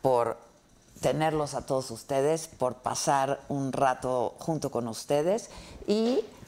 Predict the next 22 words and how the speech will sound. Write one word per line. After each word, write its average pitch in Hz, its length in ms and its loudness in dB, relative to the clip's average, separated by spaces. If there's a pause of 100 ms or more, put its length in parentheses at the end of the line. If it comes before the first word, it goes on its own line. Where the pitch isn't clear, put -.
(180)
pues, 208 300 2 (340)
por 202 240 4
quien 190 880 2 (480)
viene 349 500 2 (140)
a - 180 0
pasar 240 540 2 (300)
saludos 220 760 4
aquí 180 560 2
a 143 140 6
esta 143 320 2
casa. - 400 2 (320)
A 170 100 4
Gerardo 208 380 8
Barrales, 156 440 6
como 160 200 -4
siempre, 180 320 0
muchas 190 360 0
gracias, 185 380 4
que 185 100 2
es 170 100 0
un 170 200 2
súper, 139 640 2